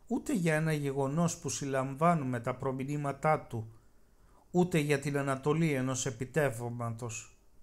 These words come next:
Ο Καντ ορίζει τον διαφωτισμό με έναν απολύτως σχεδόν αρνητικό τρόπο, ως έξοδο. Σε άλλα του κείμενα σχετικά με την ιστορία,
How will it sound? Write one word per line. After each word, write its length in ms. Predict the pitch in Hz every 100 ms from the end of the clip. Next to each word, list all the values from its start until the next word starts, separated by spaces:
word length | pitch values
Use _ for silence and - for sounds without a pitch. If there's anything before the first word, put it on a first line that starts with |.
| - - - - _ _ - _
Ο 120 | -
Καντ 500 | 147 - 165 196 226 226 - _ - -
ορίζει 500 | - 156 185 202 214
τον 240 | - 165 147
διαφωτισμό 840 | 143 123 135 131 127 131 156 - - _ _ -
με 140 | 151
έναν 340 | 202 233 208 - _ _
απολύτως 640 | - 156 165 165 226 240 -
σχεδόν 580 | - 175 160 196 220 220
αρνητικό 600 | - 156 156 151 - 180
τρόπο, 500 | 180 123 117 - 120 - - - - - - _
ως 480 | 180 190 - - - _
έξοδο. 760 | 190 175 - - 127 120 123 113 - - _ - - - - - - - _ _ - - - - -
Σε 260 | - 170
άλλα 340 | 175 233 269 247
του 160 | 165
κείμενα 380 | - 190 175 156
σχετικά 420 | 131 - 123 131
με 120 | 151 156
την 180 | 160
ιστορία, 640 | 143 - 139 131 135 117